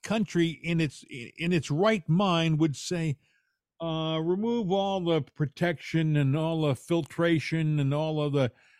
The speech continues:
the security, uh, just let 'em come in. Just,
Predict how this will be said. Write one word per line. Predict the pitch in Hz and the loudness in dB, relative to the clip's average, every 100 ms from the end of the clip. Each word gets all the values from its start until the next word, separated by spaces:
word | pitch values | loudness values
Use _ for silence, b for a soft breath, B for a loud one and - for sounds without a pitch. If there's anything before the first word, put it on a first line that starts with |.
| b | b
the | 131 123 113 113 117 | 0 0 0 -4 -10
security, | 117 - 135 - 175 170 160 160 151 131 | -4 -2 -2 0 2 2 2 0 -2 -2
uh, | 135 131 - 113 104 - | -2 -2 -4 -12 -12 -8
just | 151 254 151 | 0 2 2
let | 143 190 180 | 2 2 2
'em | 131 | 0
come | - 143 110 | 0 0 0
in. | 85 - _ | 0 -6 _
Just, | 240 190 | -2 -2